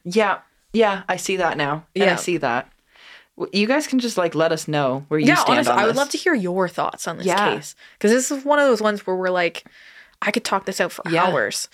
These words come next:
Speaker 1: And
Speaker 2: Um,
Speaker 1: sometimes, like, hearing someone else's perspective too, like, really does, for me, often, like, unlocks, like, a train of thought that I didn't have. And it's like, "Okay, that is a new perspective. And now I can explore that and, like, understand better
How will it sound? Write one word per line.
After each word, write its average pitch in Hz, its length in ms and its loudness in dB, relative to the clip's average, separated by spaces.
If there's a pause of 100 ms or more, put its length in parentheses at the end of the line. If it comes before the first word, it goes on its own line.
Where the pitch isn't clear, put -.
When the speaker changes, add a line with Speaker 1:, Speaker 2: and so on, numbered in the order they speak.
(380)
Speaker 1:
And 185 160 2
Speaker 2:
Um, 175 60 2
Speaker 1:
sometimes, 285 380 -2
like, 311 140 0
hearing 214 280 0
someone 202 220 0
else's 175 260 -6
perspective 156 640 -4
too, 156 260 -2
like, 131 220 -2
really 185 240 0
does, 151 480 -2
for 156 120 -2
me, 165 440 -2 (380)
often, 156 400 -2
like, 160 260 -2
unlocks, 170 680 -2 (480)
like, 160 160 -2
a 151 40 -2
train 170 320 -4
of 156 120 -2
thought 147 260 -2
that 147 100 0
I 139 60 0
didn't 143 320 -4
have. 147 400 -2
And 156 60 -6
it's 147 120 -10
like, 160 120 -2
"Okay, 190 160 -4
that 175 180 0
is 175 80 -4
a 185 60 -4
new 185 120 -4
perspective. 165 640 -4
And 156 120 -4
now 139 140 -2
I 139 80 -2
can 147 140 -12
explore 143 360 -4
that 139 200 -2
and, 143 60 -10
like, 139 160 -6
understand 143 500 -4
better 139 400 -2